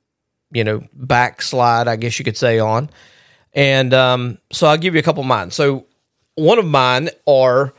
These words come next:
um, starting possibly a little side thing, you know, maybe, um,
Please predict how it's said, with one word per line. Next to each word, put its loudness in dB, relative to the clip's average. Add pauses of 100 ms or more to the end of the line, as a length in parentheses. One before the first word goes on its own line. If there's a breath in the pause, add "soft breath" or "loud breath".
(400 soft breath)
um, 2
starting -2
possibly 0
a 2
little 2
side 0 (120)
thing, -2
you -2
know, 2
maybe, 0
um, 0